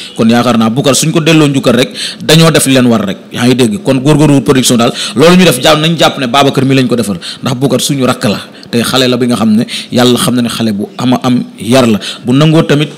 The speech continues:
liggéey la kon vraiment daal bisam boobu moom ah si kàttanu yàlla, euh, bu dee dimanche la moom si incha allahu rabbi ñaan nañ yàlla teew fa ànd ko ak moom ba mu jeex parce que nag xam nga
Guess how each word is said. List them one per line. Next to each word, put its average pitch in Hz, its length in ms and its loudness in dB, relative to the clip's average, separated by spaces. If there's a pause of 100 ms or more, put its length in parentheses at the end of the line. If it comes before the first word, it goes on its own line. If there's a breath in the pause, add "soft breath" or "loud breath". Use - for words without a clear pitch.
liggéey 127 360 2
la 104 80 2 (280 loud breath)
kon 127 200 2
vraiment 147 360 4
daal 123 180 4
bisam 151 280 2
boobu 143 180 4
moom 139 200 2 (340 loud breath)
ah - 380 -2 (160 loud breath)
si - 140 -6
kàttanu 151 340 0
yàlla, 113 320 2 (420 loud breath)
euh, 127 280 2
bu 120 160 0
dee 170 120 6
dimanche 160 300 4
la 147 80 4
moom 135 160 2 (140)
si - 180 -4 (300)
incha 165 240 4
allahu 143 240 2
rabbi 101 240 -2 (500 loud breath)
ñaan 139 220 2
nañ 131 120 2
yàlla 123 280 2
teew 131 240 0
fa 104 280 -6
ànd 123 240 2
ko - 100 -4
ak 117 160 -4
moom 113 220 0 (200)
ba 95 180 -2
mu 127 120 2
jeex 113 220 -2
parce - 200 -4
que 113 80 -2
nag 120 160 0 (680 loud breath)
xam 143 180 -2
nga 117 200 -2